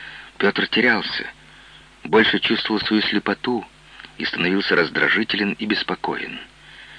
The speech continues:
Теперь, впрочем, он охотно принял приглашение. После памятного вечера, когда он сознал сразу своё чувство и просыпающуюся силу таланта,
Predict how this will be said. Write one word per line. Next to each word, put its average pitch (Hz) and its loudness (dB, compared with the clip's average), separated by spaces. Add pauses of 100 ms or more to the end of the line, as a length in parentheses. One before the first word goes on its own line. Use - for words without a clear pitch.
(580)
Теперь, - 2
впрочем, 156 2
он 135 2
охотно 85 2
принял 87 2
приглашение. 73 0 (1000)
После 78 0
памятного 90 2
вечера, 80 2 (380)
когда - 2
он 90 2
сознал 90 2
сразу 85 2
своё 78 0
чувство 98 0 (460)
и - 4
просыпающуюся 92 2
силу 90 0
таланта, 101 -2